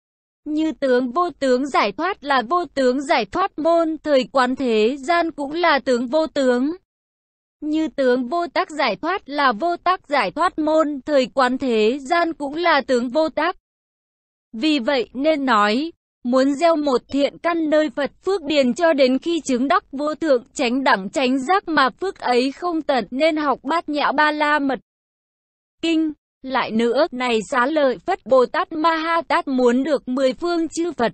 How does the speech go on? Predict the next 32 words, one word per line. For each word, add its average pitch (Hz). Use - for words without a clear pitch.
xưng 311
tán 240
tên 302
mình, 220
nên 311
học 294
Bát 320
Nhã 269
Ba 302
La 302
Mật 269
Luận. 277
Hỏi, 190
Bồ 247
Tát 330
nếu 285
quán 262
các 370
pháp 392
rốt 285
ráo 247
không, 285
bên 320
trong 330
không 320
có 262
ta, 311
tôi, 330
đã 220
phá 247
kiêu 330
mạn, 294